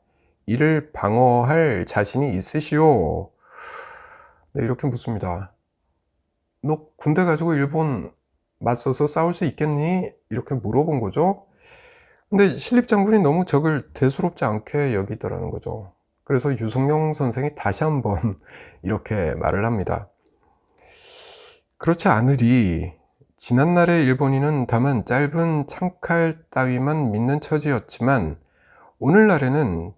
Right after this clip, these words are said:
조총을 다루는 장기까지 가지고 있으니 만만히 보아서는 안 돼오." 이렇게 말을 해요. 그럼에도 신립 장군은 이렇게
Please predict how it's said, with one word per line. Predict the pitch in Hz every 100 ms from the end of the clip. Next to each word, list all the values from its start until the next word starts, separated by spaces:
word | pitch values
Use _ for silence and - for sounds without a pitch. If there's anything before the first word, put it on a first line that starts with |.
| _
조총을 | - 120 110 - - 113 139 151 110 92
다루는 | 98 98 101 139 170
장기까지 | - 107 - 151 151 127 120
가지고 | 113 101 113 87
있으니 | - 113 120 104 76 78 _ -
만만히 | 98 104 107 143
보아서는 | 110 107 - 90 113
안 | 82 92 123
돼오." | 139 135 127 127 95 78 78 - _ _ - - - - - - - - - - _ 156
이렇게 | 151 151
말을 | 110 113
해요. | 113 92 92 - -
그럼에도 | 135 147 139 143 101 80 82
신립 | - 131 127
장군은 | 110 104 95 113 165 147 - _ _ _ _ _
이렇게 | 90 104 - - 143 147 135